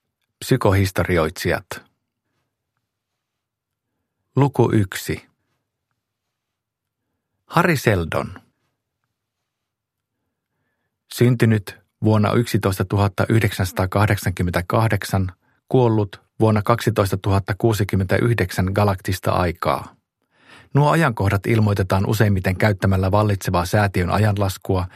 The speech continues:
jonka mukaan Seldon eli vuodesta miinus seitsemänkymmentäyhdeksän vuoteen yksi S A. Hän syntyi keskiluokan vanhemmille Helikonissa,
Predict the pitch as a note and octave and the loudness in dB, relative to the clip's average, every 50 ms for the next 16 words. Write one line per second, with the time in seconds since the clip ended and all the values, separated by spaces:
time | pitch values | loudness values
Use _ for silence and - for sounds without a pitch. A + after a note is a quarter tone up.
0 | - - - - _ _ - B2 A#2+ A#2+ A#2 A2+ A#2 A#2+ A2+ - B2+ B2 A#2 - | -18 -20 -20 -20 _ _ 2 2 2 4 4 2 2 2 2 2 2 2 2 2
1 | - C#3 C#3 C3+ A#2 A2+ G#2 G2+ A2 - - A#2 A2+ A2+ A2 G#2+ A#2+ A#2+ A#2 A2 | 2 2 2 2 2 2 0 0 -2 -2 0 0 2 2 2 2 2 2 2 2
2 | A2 G#2 - A2 A2+ A#2 B2+ C3 A#2+ G#2+ - - A#2+ A#2 A2 - A2 G2+ F#2+ G2+ | 0 0 0 2 2 4 2 2 2 0 0 0 0 0 2 0 0 0 0 0
3 | G2+ G2+ G2 G#2 A#2+ C3 C3 A#2 A2 G2+ - - - G#2 G2+ F#2 - _ _ _ | -2 0 0 0 0 2 2 0 0 -2 -2 -2 0 0 0 -2 -6 _ _ _
4 | A#2 A2+ A2 G#2 F#2+ - G#2 G2+ G2 - - B2+ A#2+ - - - - G2+ F#2 - | 0 2 2 2 2 0 0 0 0 0 -2 -2 -2 -2 -4 -2 -2 -2 -2 -4
5 | _ _ - G#2+ G2 F#2+ - - - F#2 F#2 E2+ D2 - - - _ _ _ _ | _ _ -2 0 0 -2 -4 -2 0 2 2 2 0 -2 -4 -10 _ _ _ _
6 | _ _ _ _ _ _ _ _ _ _ - - D3+ D#3 - - E3 D#3 C3 B2+ | _ _ _ _ _ _ _ _ _ _ -2 0 0 0 0 0 0 0 2 0
7 | A#2 G#2+ - C3 B2+ - - A#2+ G#2+ G2+ F#2+ G#2 G2 G2 G2 A2 B2 A#2+ A2 A2 | 0 0 0 0 -2 0 0 0 0 0 0 0 0 2 2 2 2 2 2 2
8 | A2 G#2+ G2+ G#2 G2 F2 E2+ A2+ A#2+ A#2+ A#2 A2+ - G#2 G#2 G2+ F#2+ - - - | 2 0 0 0 -2 -2 0 0 0 2 0 0 0 0 0 0 -2 -2 -2 -2
9 | G2 | -2